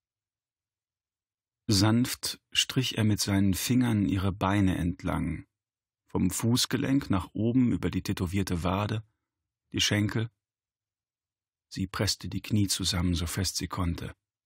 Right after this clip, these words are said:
Im nächsten Moment riss er an dem Nylonseil.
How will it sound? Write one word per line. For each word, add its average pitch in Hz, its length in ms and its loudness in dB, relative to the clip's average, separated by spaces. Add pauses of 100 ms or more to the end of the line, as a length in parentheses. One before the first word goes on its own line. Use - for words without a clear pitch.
(2000)
Im 123 120 4
nächsten 131 300 4
Moment 113 460 4
riss 127 200 2
er - 240 -4
an 104 120 2
dem 95 140 2
Nylonseil. 82 680 0